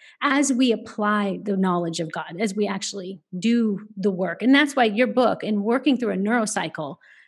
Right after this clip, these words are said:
can help people to really take their faith, what they know is true, their core value of who they are,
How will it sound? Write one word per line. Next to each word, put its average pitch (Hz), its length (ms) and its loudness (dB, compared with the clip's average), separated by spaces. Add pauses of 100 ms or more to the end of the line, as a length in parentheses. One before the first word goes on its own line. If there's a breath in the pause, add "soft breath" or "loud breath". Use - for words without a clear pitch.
(120)
can 226 160 -2
help 220 280 -2
people 202 440 -2
to 226 120 -4
really 208 500 0 (160 loud breath)
take 220 220 -2
their 302 120 2
faith, 196 380 -4
what 214 220 0
they 262 120 2
know 254 180 2
is 285 100 0
true, 220 220 -4
their 185 100 -4
core 285 400 -2
value 226 460 0
of - 80 -4
who 247 180 -4
they 208 180 -2
are, 170 360 -6